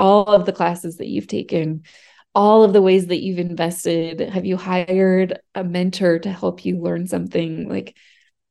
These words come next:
certifications, yes, they're a quick way. They're clean and simple. They come with those letters after your name, and it's so nice. But again, like, it just puts all of us in a position where it's like, "Okay, I need to get my state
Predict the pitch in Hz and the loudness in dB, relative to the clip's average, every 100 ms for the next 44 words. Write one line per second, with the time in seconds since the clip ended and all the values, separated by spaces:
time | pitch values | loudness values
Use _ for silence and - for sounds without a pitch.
0 | _ _ - - 196 196 208 208 196 180 | _ _ -8 0 0 0 -6 -6 -6 -4
1 | 180 185 240 240 240 185 - - 226 - | -4 2 2 2 0 0 2 0 0 2
2 | 208 202 196 196 190 185 - _ - 160 | 2 2 0 0 0 -2 -6 _ -6 -4
3 | 160 160 - 247 240 170 180 220 226 208 | -4 -8 -4 0 0 0 -2 -4 0 4
4 | 214 190 175 208 202 202 175 175 226 240 | 4 2 0 -4 -6 -2 -4 -2 -4 -2
5 | 233 240 233 247 233 233 226 226 220 196 | -2 -2 -4 -8 -4 0 2 2 0 -2
6 | 185 170 - 254 269 226 240 247 247 240 | -6 -8 -8 -6 -4 -2 0 0 0 -4
7 | - - - _ _ _ - 190 - - | -16 -20 -20 _ _ _ 0 0 0 -8
8 | _ - 185 254 220 196 185 202 202 - | _ -4 0 0 2 2 0 -4 -8 -6
9 | 233 214 - 202 202 196 196 196 185 190 | -4 -4 0 2 2 2 -2 -4 -6 -4
10 | 185 185 180 175 202 - - 202 - 190 | -4 -4 -2 -2 -2 -6 -10 -10 -6 -4
11 | 160 - 180 180 185 - 185 180 180 - | -4 -4 -4 -4 -4 -6 -4 -4 -6 -10
12 | - - - 233 240 | -12 -8 -2 -2 -2